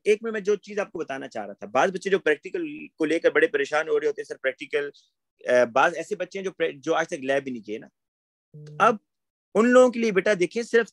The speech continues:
तीन marks आपके titration में जाएंगे अगर आपने प्रैक्टिकल नहीं अच्छा किया।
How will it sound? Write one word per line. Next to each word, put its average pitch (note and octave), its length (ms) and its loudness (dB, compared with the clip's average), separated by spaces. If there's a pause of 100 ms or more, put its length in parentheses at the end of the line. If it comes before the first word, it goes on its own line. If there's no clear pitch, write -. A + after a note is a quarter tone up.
तीन B3 200 -4
marks G#3 420 -2
आपके E3+ 240 0
titration F3 540 -2
में F#3+ 320 -10 (600)
जाएंगे F3+ 400 0
अगर F#3 180 2
आपने F3 220 -2
प्रैक्टिकल D#3 400 -10
नहीं D#3+ 200 -8
अच्छा B2 260 -12
किया। - 300 -20